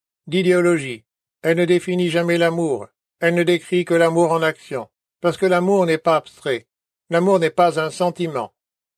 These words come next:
L'amour n'est pas vraiment une attitude. L'amour est un acte. L'amour est une activité.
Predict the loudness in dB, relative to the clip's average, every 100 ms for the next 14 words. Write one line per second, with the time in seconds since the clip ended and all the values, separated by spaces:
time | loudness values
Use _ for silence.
0 | _ -2 2 2 2 2 0 2 0 0
1 | -4 -2 0 0 0 -4 -2 -4 -4 -10
2 | -14 _ _ _ _ 0 0 4 2 2
3 | -2 -2 0 -2 -4 -16 -20 _ _ _
4 | -2 2 2 2 -2 -2 -2 -2 -6 -4
5 | -6 -4 -6